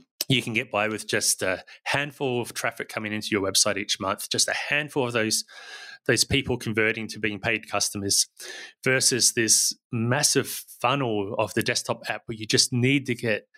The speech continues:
thousands of people come in all the time to download and try your software just to make sure you're getting enough people, uh, buy it for it to be a, a sustainable product. I, I just cannot exaggerate or emphasize enough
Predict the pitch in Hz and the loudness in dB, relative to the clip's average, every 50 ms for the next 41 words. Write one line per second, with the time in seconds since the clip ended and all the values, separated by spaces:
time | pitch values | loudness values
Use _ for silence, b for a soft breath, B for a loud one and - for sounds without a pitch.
0 | b b _ - - 156 147 151 156 143 - 135 117 - 107 - - 123 120 117 | b b _ -2 0 2 2 2 2 2 0 0 -2 -4 -4 -4 -2 -2 -2 0
1 | - - 113 107 107 104 B B B B B B - - - 139 127 123 117 113 | 0 2 2 2 0 -2 B B B B B B -4 -2 0 0 0 0 -2 -2
2 | 117 - - 143 143 147 147 131 117 113 - - 127 123 120 113 110 - 107 - | -4 0 2 4 6 6 6 4 0 -2 0 0 2 2 0 -2 -4 -6 -4 -2
3 | 113 117 120 120 120 113 113 110 110 110 107 101 - - 123 120 117 110 104 - | -2 -2 -2 -2 0 2 2 2 0 0 -2 -4 -2 0 0 2 0 0 0 2
4 | - - 92 - - - - 101 104 101 b b b b b b - - 131 - | 2 2 0 -2 -2 0 0 0 2 0 b b b b b b -2 0 2 2
5 | - - - - 127 113 120 123 113 117 - - - 110 104 104 104 113 107 107 | 2 2 2 0 -2 -2 -2 -2 -4 -2 -2 -2 0 0 0 0 0 -2 -2 -2
6 | 101 101 104 107 - - - - 107 95 - 104 95 101 101 - _ _ - - | -2 0 0 -2 -4 -4 -2 -2 -2 0 2 2 2 2 0 -2 _ _ -20 -20
7 | - _ _ _ - 127 110 101 98 95 95 101 - 107 104 107 104 104 110 - | -20 _ _ _ 0 0 0 0 -2 -4 -2 0 2 2 2 2 0 -2 -6 -8
8 | - - 104 104 104 - - 98 107 104 101 98 98 101 98 95 - _ B B | -6 -4 -4 -4 -4 -4 -4 0 0 2 2 2 2 0 0 -2 -4 _ B B
9 | B B B B _ _ - - - - - - 127 - - 120 110 110 104 92 | B B B B _ _ -10 -6 0 2 4 4 4 4 2 0 -2 -2 -2 -2
10 | 107 98 - - 120 110 104 98 104 - - - _ _ _ _ _ _ _ _ | -2 -2 0 0 0 0 0 0 -2 -4 -10 -20 _ _ _ _ _ _ _ _
11 | _ - - - 151 175 139 147 147 165 143 - - 139 131 127 123 123 120 110 | _ -4 -2 0 0 0 0 0 -2 -2 -4 -2 -2 0 0 0 0 -2 0 2
12 | - 127 120 117 110 110 110 104 101 104 - - B B B B B B B - | 2 2 2 0 -2 -2 -2 -2 0 0 0 -2 B B B B B B B 0
13 | 117 127 131 131 113 123 - - 117 107 - - 110 113 117 113 107 - | 0 0 0 0 0 0 2 2 2 2 0 0 0 0 0 0 -2 -4